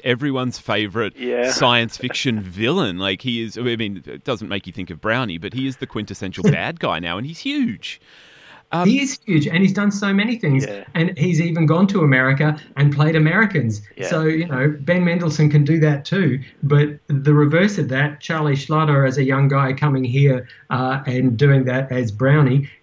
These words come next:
Speaker 3: didn't seem to be received as well.
Speaker 1: One thing that in the, in the clips that I saw, I thought was really good, and it really got me thinking about the novel, was the way Kylie Minogue realised Lola's voice, because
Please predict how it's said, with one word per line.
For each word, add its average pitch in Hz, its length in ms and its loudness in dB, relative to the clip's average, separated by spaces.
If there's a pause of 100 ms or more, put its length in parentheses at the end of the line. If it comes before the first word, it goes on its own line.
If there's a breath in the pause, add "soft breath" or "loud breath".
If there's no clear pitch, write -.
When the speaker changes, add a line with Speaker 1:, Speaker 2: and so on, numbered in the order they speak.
(100)
Speaker 3:
didn't 139 220 2
seem 143 220 4
to 135 60 -2
be 127 140 -4
received 123 420 -2
as 110 120 -4
well. 107 420 -2 (540 soft breath)
Speaker 1:
One 190 260 -2
thing 311 140 -4
that 233 200 -2
in 143 160 -2
the, 127 200 -2
in 127 100 -2
the 117 60 -4
clips - 240 -10
that 113 80 -8
I 107 60 -4
saw, 117 240 -2
I 107 60 -2
thought 95 240 -8 (680)
was 120 300 -8
really 120 280 -4
good, 113 160 -2
and 117 80 -2
it 147 100 -8
really 220 180 2
got 196 160 -2
me 156 280 -6
thinking 147 580 -4
about 107 380 -4
the 110 160 -6
novel, 113 560 -4 (360 loud breath)
was 131 520 0
the 135 120 -2
way 127 180 -2
Kylie 180 360 -4
Minogue 131 340 -4
realised 107 560 0 (100)
Lola's 104 580 -2
voice, 98 480 -2
because 131 360 -4